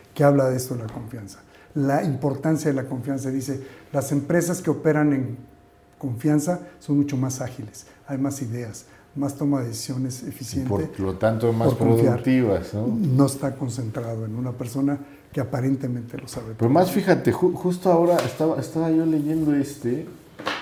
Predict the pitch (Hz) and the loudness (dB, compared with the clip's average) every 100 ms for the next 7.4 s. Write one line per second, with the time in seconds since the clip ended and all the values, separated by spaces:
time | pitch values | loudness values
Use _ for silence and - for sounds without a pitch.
0 | - - 113 120 135 123 101 95 - 123 | -12 -10 -2 0 2 2 4 0 -2 -4
1 | - 131 98 - 92 95 170 - - - | -2 -2 -2 -4 -4 -4 -4 -12 -20 -20
2 | _ _ _ _ - 127 113 104 - 110 | _ _ _ _ -14 -8 -6 -8 -6 -6
3 | - 175 180 - - 151 139 151 165 160 | -2 0 0 -2 0 2 2 2 4 4
4 | 165 160 120 101 101 139 139 - 139 135 | 4 4 4 2 -2 -4 -4 -2 2 4
5 | 143 139 - - 98 - 104 95 95 98 | 4 2 -4 -2 -2 -2 -8 -6 -6 -4
6 | 101 98 127 127 123 110 117 - 135 127 | -4 -4 -2 -2 -2 -2 -4 -2 0 2
7 | 101 101 117 | 2 2 0